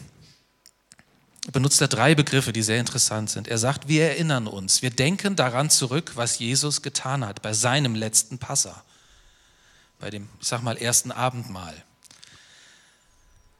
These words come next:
Und ja, es ist auch für uns eine Befreiung aus der Sklaverei, wie die Jünger damals, aus der Sünde. Jesus befreit uns davon, von unserer sklavischen Abhängigkeit, von einem Lebensstil, der sich immer gegen Gott und gegen andere richtet.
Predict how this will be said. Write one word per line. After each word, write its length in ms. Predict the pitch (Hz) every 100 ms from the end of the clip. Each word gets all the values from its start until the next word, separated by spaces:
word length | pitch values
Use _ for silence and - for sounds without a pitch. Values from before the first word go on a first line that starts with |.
| _ _ _ _ -
Und 200 | 120 113
ja, 280 | 107 131
es 220 | 175 151 -
ist 180 | 165
auch 100 | 170
für 160 | - 151
uns 300 | 196 170 -
eine 180 | 123 123
Befreiung 560 | 117 - - 120 139
aus 160 | 131 139
der 120 | 139
Sklaverei, 840 | - - 131 139 135 147 123 92 -
wie 100 | 117
die 120 | 120 123
Jünger 240 | 131 123
damals, 520 | 123 139 123 101 -
aus 180 | - 120
der 120 | 120
Sünde. 440 | 117 147 143 98 92 - _ _ _ _ _ - -
Jesus 440 | - 139 143 139
befreit 640 | - 135 - - 135 180 -
uns 200 | 143 -
davon, 540 | 120 117 120 143 156
von 220 | - 139
unserer 260 | 156 127 117
sklavischen 640 | - - 139 175 196 - 180
Abhängigkeit, 680 | - 131 120 120 - 120 -
von 120 | 131
einem 200 | 131 120
Lebensstil, 640 | 131 175 131 - 135 139
der 120 | 131
sich 280 | 120 123 -
immer 260 | 196 180 170
gegen 240 | 131 127
Gott 240 | 127 143
und 160 | - 135
gegen 220 | 131 127
andere 400 | 127 120 110 95
richtet. 400 | 95 - 98 -